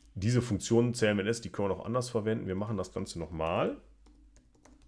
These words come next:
um die Funktionsweise zu erklären. Also zähle bitte doch mal,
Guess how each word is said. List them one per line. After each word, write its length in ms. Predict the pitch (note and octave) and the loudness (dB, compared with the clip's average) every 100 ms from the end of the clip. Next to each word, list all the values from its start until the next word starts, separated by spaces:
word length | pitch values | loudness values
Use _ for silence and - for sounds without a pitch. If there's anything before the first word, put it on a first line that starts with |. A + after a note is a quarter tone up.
| - - - - - | -20 -20 -20 -16 -8
um 160 | F2 | -6
die 100 | D#2+ | -6
Funktionsweise 880 | - D#2 - F2 G2 - D2+ D2 C#2+ | -8 -10 -8 -4 -4 -4 -6 -8 -8
zu 160 | - - | -10 -12
erklären. 360 | - - - | -10 -10 -8
Also 360 | - F2+ D#2 C2 | 2 2 2 -4
zähle 520 | - - A2+ C#3 G3 F#3 | -8 -2 6 6 6 4
bitte 300 | F#3 F#3 F3 | 2 2 2
doch 200 | D#3 D3 | 2 4
mal, 540 | C#3 C3+ C3+ C#3 C3+ | 2 4 6 4 0